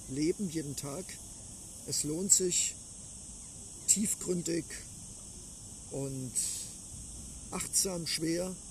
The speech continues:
und doch zu schweben auf unseren Träumen und Wünschen und Sehnsüchten mit wahren Freunden, mit Idealismus und wunderbaren Zielen.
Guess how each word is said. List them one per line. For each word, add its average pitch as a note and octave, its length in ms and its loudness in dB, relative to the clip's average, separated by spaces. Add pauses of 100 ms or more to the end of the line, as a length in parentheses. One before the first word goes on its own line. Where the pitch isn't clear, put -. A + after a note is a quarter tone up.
(380)
und D3+ 180 -2
doch F3 160 0 (720)
zu E3+ 100 0
schweben F3 680 2
auf D3 160 -2
unseren C#3+ 320 -2
Träumen D#3+ 640 -2 (100)
und C3+ 160 -4
Wünschen D#3+ 380 -2
und C3+ 160 -2
Sehnsüchten D3 680 0 (800)
mit C#3 200 0
wahren D#3 300 -2
Freunden, D3+ 680 -2 (140)
mit C#3 120 -4
Idealismus D#3+ 920 2 (240)
und D3+ 160 -6
wunderbaren C#3+ 580 -2
Zielen. A#2 480 0